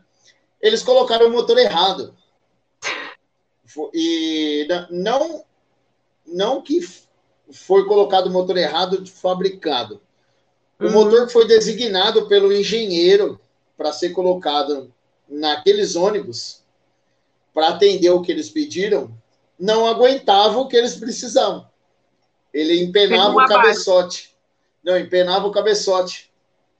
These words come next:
Speaker 1: Com a rodagem longa, o cabeçote empenava e zoava o motor. E aí eles tiveram que fazer meio que um recall. Como lá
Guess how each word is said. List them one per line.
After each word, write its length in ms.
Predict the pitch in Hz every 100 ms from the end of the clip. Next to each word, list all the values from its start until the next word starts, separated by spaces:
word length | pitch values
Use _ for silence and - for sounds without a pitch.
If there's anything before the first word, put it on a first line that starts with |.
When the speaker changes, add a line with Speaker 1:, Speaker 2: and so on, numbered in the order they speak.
| _ _ _ _ _ _ -
Speaker 1:
Com 1040 | 147 151 156 151 147 135 131 120 117 110
a 40 | 139
rodagem 520 | 165 165 165 156 180
longa, 580 | 175 202 226 156 110 - _ -
o 100 | -
cabeçote 460 | 156 - 160 -
empenava 840 | 180 180 202 196 196 214 220 233 - _ -
e 220 | 190 202
zoava 380 | 185 202 185 185
o 40 |
motor. 480 | 208 220 175 123 113 _ _ _ _ _ _ _ _ _ _
E 120 | 139
aí 200 | 139 151
eles 220 | 170 180 180
tiveram 320 | 185 196 196
que 80 | -
fazer 300 | 202 190 202
meio 280 | 214 208 202
que 100 | 214
um 360 | 226 220 214
recall. 760 | 185 208 185 175 170 190 240 _ _ _ _ _ _ _ - -
Como 280 | 247 269 247
lá 640 | 208 196 180 151 123 101